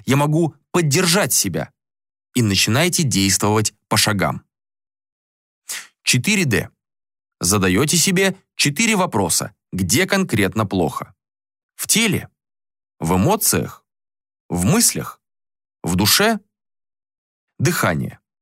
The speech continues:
Делаете выбранное дыхательное упражнение. Можете выполнить несколько упражнений подряд.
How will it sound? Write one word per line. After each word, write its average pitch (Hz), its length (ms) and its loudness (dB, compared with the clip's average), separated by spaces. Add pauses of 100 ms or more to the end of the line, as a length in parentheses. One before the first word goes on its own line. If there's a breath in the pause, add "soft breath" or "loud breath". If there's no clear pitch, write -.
(380 loud breath)
Делаете 175 800 0
выбранное 190 560 2
дыхательное 113 640 0
упражнение. 104 680 -2 (720)
Можете 92 460 0
выполнить 139 560 0 (140)
несколько 160 560 0
упражнений 143 580 2
подряд. 131 480 -2